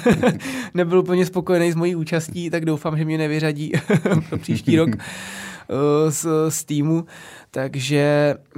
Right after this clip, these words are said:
eh, zvládnul jsem pouze jedno benefiční utkání, ale, ale i, t-, i za to jsem rád, protože ta atmosféra v tom týmu je vždycky fajn a,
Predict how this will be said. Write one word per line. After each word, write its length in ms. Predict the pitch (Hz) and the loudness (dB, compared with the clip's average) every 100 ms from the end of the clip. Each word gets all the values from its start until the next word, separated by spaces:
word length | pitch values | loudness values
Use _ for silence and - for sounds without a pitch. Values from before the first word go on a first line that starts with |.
| 147 | -4
eh, 460 | 147 143 147 151 | 0 0 2 2
zvládnul 400 | 151 151 147 151 | 0 2 2 4
jsem 160 | 147 170 | 2 2
pouze 260 | 156 156 165 | 2 2 2
jedno 240 | 147 147 | 2 0
benefiční 540 | 143 143 139 147 156 | -2 -2 -4 -6 -4
utkání, 640 | 143 - 147 139 143 143 160 | -4 -2 -2 -2 -2 -6 -8
ale, 480 | - 135 139 139 139 | -6 -2 0 0 0
ale 220 | - 147 | 2 4
i, 60 | 156 | 4
t-, 160 | 143 139 | 0 -2
i 100 | 165 | 0
za 120 | 139 | 0
to 100 | 143 | -4
jsem 180 | 151 139 | -6 -4
rád, 220 | 131 127 | -2 -4
protože 520 | 120 - 131 135 123 | -8 -10 -6 -4 -4
ta 140 | - 117 | -4 -4
atmosféra 500 | 127 131 - 131 131 | -4 -6 -2 -2 -2
v 60 | |
tom 160 | 139 135 | -4 -8
týmu 240 | 131 127 | -6 -4
je 60 | 131 | -4
vždycky 280 | 120 - 139 | -6 -8 -10
fajn 420 | - 123 123 131 | -4 -4 -2 -4
a, 140 | 131 | -6